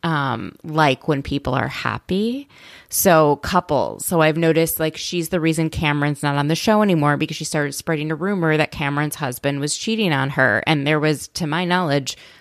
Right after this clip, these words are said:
literally no actual rumor. And she did the same thing. I clocked it with this, um, in the first part of the reunion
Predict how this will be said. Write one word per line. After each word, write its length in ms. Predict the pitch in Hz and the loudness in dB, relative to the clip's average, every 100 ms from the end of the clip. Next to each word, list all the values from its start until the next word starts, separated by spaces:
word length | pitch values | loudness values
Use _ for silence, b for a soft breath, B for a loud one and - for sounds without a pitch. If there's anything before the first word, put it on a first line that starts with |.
| B - | B -16
literally 680 | - 175 190 185 175 160 156 | -8 -4 0 4 4 4 2
no 640 | 151 147 143 143 143 131 | 2 4 4 6 4 4
actual 540 | - 123 - 165 135 131 | 2 -2 -2 -2 -2 -2
rumor. 500 | 139 147 220 277 - B B B - | -2 -2 0 0 -2 B B B -2
And 180 | 185 | 0
she 180 | - 202 | 0 -2
did 400 | 151 - 302 320 | -2 0 0 0
the 100 | 196 | -2
same 280 | 180 202 226 | 0 0 0
thing. 160 | 269 226 | 2 0
I 120 | 175 | 0
clocked 480 | - 220 240 - - | -2 -2 -2 -2 0
it 260 | 135 - - | 2 0 -2
with 220 | 156 - | -4 -2
this, 380 | 151 143 - - | -4 -2 -4 -4
um, 560 | 156 147 139 131 131 - | -2 0 -2 -4 -8 -8
in 120 | 160 151 | -6 -4
the 60 | |
first 280 | - 156 - | 0 -2 0
part 140 | 175 | 0
of 40 | 151 | 2
the 60 | 147 | 2
reunion 640 | 180 214 175 147 143 | 2 2 2 0 0